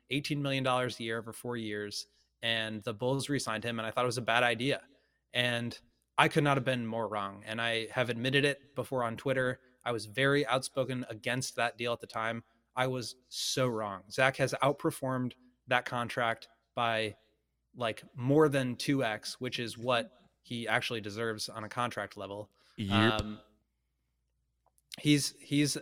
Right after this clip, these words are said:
Speaker 1: an all-star player, like, truly an all-star player, all-star talent. And it's a guy you, you need to have if you wanna be good. Zach has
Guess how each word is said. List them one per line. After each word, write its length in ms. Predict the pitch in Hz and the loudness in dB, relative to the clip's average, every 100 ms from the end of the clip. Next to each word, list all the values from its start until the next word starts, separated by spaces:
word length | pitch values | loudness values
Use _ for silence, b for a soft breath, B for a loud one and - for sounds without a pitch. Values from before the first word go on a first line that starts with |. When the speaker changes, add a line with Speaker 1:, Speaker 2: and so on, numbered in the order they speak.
| - | 0
Speaker 1:
an 200 | 135 143 | 0 2
all-star 480 | 127 147 - 147 147 | 4 4 4 2 2
player, 380 | 139 143 - - | 0 -4 -4 -6
like, 200 | 113 - | -6 -4
truly 520 | - 151 151 147 143 | -4 2 4 4 2
an 120 | 127 | -2
all-star 400 | 123 123 - 113 | -2 -2 -2 -4
player, 300 | 113 117 107 | -2 -4 -2
all-star 280 | 113 123 123 | -2 -4 -6
talent. 420 | 107 117 113 110 - B B B | -6 -4 -4 -6 -10 B B B
And 100 | 127 | -6
it's 120 | 131 | -4
a 40 | 143 | 0
guy 180 | 156 160 | 4 4
you, 220 | 147 139 | 4 0
you 160 | 131 135 | -4 -4
need 260 | 123 127 117 | -2 -4 -4
to 60 | |
have 220 | 113 113 110 | -4 -4 -6
if 100 | 117 | -12
you 80 | |
wanna 140 | 110 107 | -10 -8
be 120 | 104 | -10
good. 320 | 101 101 101 b b b | -8 -8 -10 b b b
Zach 240 | 135 131 - | 2 2 2
has 380 | 120 117 - | 0 0 -4